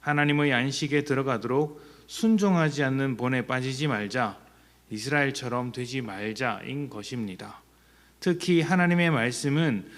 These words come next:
날카로운 칼과 같아서 숨겨둔 모든 죄를 끄집어낼 수 있는 힘이 있으니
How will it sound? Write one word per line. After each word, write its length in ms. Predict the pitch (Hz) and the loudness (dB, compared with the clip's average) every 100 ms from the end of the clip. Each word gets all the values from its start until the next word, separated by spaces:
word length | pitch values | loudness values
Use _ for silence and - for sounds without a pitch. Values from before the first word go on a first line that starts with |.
| - - | -20 -6
날카로운 800 | 120 117 131 - 175 170 170 165 | 0 2 2 2 4 4 4 0
칼과 400 | - 185 180 175 | 0 2 4 2
같아서 720 | 117 104 113 95 - - - - | 0 -4 -6 -8 -10 -16 -18 -14
숨겨둔 680 | - 190 180 170 156 156 156 | -2 2 4 4 4 2 2
모든 500 | 127 123 143 175 143 | 2 2 2 2 0
죄를 540 | 113 107 120 117 101 | 0 -2 0 -2 -2
끄집어낼 540 | - 160 175 160 127 | -2 0 2 2 0
수 180 | 127 - | -2 -4
있는 380 | 117 123 131 127 | -4 -4 -4 -6
힘이 440 | 117 - 202 202 113 | -8 0 4 6 4
있으니 640 | - 107 104 135 123 92 | 0 -6 -2 0 0 -2